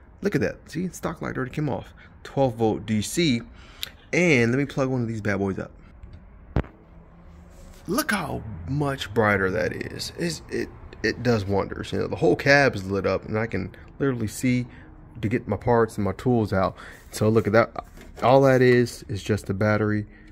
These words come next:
by itself and an inverter or a converter. Now, you know, most guys who use vans for work, they probably have batteries on deck anyways. Me, I have my charger here, and this charger is plugged to an inverter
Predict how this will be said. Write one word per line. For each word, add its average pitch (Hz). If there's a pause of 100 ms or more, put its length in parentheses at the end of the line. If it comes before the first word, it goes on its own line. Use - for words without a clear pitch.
(180)
by 98
itself 95
and 101
an 98 (340)
inverter 127 (240)
or 104
a 104
converter. 120 (640)
Now, 104 (580)
you 160
know, 120
most 135
guys 107
who 107 (400)
use 113
vans 104
for -
work, 101 (440)
they 113
probably 120
have 107
batteries 104
on 95
deck 101
anyways. 107
Me, 165
I 120
have 110
my 92
charger 156
here, 101
and 110
this 156
charger 117
is 104
plugged -
to 101
an 101
inverter 104